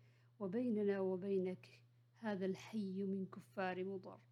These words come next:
فمرنا بأمر فصل نخبر به من وراءنا،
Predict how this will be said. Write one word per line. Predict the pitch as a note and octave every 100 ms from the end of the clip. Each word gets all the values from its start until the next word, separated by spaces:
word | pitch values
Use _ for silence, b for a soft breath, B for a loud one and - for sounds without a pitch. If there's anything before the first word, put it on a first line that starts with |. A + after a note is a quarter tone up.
| - b b b b b b _ -
فمرنا | A3 A#3 A#3+ B3 B3+ A#3+
بأمر | G#3+ G#3+ A#3 A#3+ A#3 G#3 G#3 G3+
فصل | B3 - - G#3+
نخبر | G3+ G3+ A3 A3+ - G3+ A#3
به | F#3 G3 F3 G3
من | F#3+ F#3
وراءنا، | F#3 F3+ F3 - E3+ E3